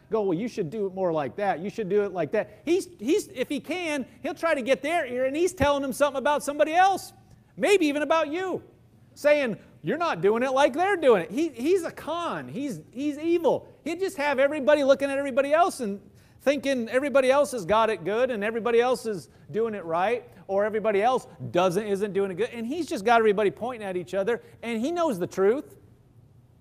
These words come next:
He's evil, but he sees some things that humans don't see 'cause he's been around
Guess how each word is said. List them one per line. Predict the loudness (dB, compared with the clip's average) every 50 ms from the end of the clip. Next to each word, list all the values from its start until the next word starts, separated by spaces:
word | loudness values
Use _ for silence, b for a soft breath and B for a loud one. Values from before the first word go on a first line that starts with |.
| _ _ _ _ _ _ _ _ _ _ _ _ _ _ _ _ _ _ _ _ -20 _ _ _ _ _ _ _ _ -20 _ _ _ _ -20 _ _ _ _ _ -20 -20 _ _ _ _ _ _ _ -20 -20 _ _ _ _ _ _ _ _ _ _ _ -20 _ _ _ _ _ _ _ _ _ _ -20 _ _ -8
He's | -4 -2 -2 0 0 2
evil, | 2 2 2 4 4 4 4 4 4 2 -2 -16 B B B 2
but | 2 4 4
he | 4 0
sees | 0 0 0 0 -2 -2
some | -2 -2 -4 -4
things | -2 -2 -2 -2 -2 -4 -2
that | -2 -2 -2 -4 -6 -18 -14
humans | -8 -6 -6 -4 -4 -4 -6 -4
don't | -2 -2 -2 -2 -4
see | -8 -6 -4 -2 -2 -2
'cause | -2 -4 -4 -4
he's | -4 -4
been | -2 -2 -2 0
around | 0 -2 -2 -2 -2 -4 -6 -8 -10 -12